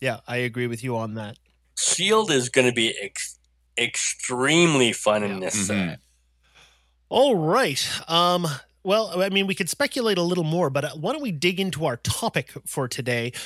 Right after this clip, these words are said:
Speaker 1: We each picked a couple upgrades. We're each gonna talk about why we like them. Um, the t-, uh, theme around it is just gonna be mass mutation upgrades. So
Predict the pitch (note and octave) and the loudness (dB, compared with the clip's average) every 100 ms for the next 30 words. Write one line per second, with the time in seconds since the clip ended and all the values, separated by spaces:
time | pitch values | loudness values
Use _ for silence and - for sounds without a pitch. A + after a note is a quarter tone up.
0 | - E3+ B3+ - F4 - - G#3+ F3+ D3+ | -8 -2 0 0 -2 0 -2 0 0 0
1 | G3+ A3 A#3 - C#3 D3+ - C3 - D#3 | 2 2 0 -4 -4 -4 -4 -4 0 0
2 | E3 E3+ F3+ D3+ C#3+ C#3 C3 E3 - B3 | 2 0 0 2 2 2 2 2 2 0
3 | A#3 - C#3 C3 C3 B2 C#3 B2+ - D3 | 0 0 2 2 0 -4 -4 -4 -6 -2
4 | C#3+ B2+ B2 A#2+ - A#3 G#3 F#3+ F#3 F#3+ | 0 2 0 -2 0 2 4 4 4 2
5 | F3+ D3+ C3+ D3+ - C#3+ C#3+ D3+ F#3+ - | 0 0 0 -2 -2 0 2 4 2 2
6 | F3 - E3 - D#3 - D3+ D#3+ G3 - | -2 0 0 -2 -4 -4 0 0 0 -4
7 | - - - - D#3+ D3 | -12 -12 0 4 6 4